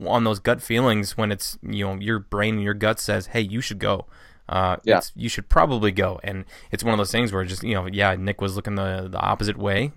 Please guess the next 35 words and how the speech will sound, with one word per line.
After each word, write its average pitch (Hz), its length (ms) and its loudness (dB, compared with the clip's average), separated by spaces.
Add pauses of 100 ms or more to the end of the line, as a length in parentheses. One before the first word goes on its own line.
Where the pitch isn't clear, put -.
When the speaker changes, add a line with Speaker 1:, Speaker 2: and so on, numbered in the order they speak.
(140)
Speaker 1:
and, 95 280 -4
uh, 95 320 -2 (240)
Chad 104 460 2
chose 104 400 -2
the 104 80 -2
right 107 220 0
way 107 140 0
to 110 60 -4
go 104 140 -2
down, 107 300 0
and, 101 160 -2
uh, 98 100 -4 (560)
worked 113 220 0
out 107 80 4
in 101 80 0
his 110 120 -6
favor. 98 380 -4 (540)
Speaker 2:
Yeah, 104 300 6
and 104 320 -2
you, 135 300 8
you're 127 200 8
fast 139 440 4
too. 180 160 8
You 151 160 4
know, 139 180 6
I 147 240 4
see 170 220 2
you 165 100 6
get 151 140 6
up 156 160 8
and 151 100 0
go 160 140 8
all 156 160 10
the 160 40 2
time. 165 380 0